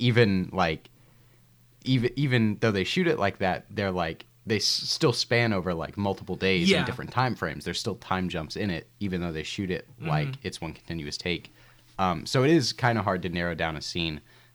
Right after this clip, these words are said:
Speaker 1: but I agree, the, the ending of that movie is, like, so crazy and, like, like,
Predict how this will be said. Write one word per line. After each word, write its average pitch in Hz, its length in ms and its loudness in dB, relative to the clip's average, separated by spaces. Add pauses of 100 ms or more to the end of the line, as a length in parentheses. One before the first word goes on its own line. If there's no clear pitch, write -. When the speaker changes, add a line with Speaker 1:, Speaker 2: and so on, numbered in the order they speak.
Speaker 1:
but 98 240 0
I 127 100 6
agree, 92 320 0
the, 80 300 -6 (100)
the 95 180 -4
ending 156 220 2
of 110 80 -2
that 85 140 -4
movie 85 300 -4
is, 76 140 -8
like, 67 280 -6
so 104 600 0 (960)
crazy 127 720 0
and, 80 300 -2
like, - 440 -12 (440)
like, 73 300 -6